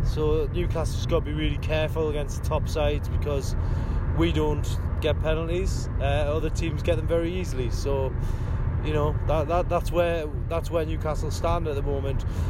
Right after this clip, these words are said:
Maybe it's 'cause in the eyes of referees and stuff like that, Newcastle's an unfashionable club compared to the so-called bigger boys.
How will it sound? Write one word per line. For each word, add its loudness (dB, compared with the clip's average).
Maybe 4
it's -2
'cause 0
in 0
the 2
eyes 2
of 0
referees 0
and -2
stuff 0
like 0
that, 2
Newcastle's 2
an 0
unfashionable 0
club 0
compared 0
to -2
the -2
so-called 0
bigger 0
boys. 0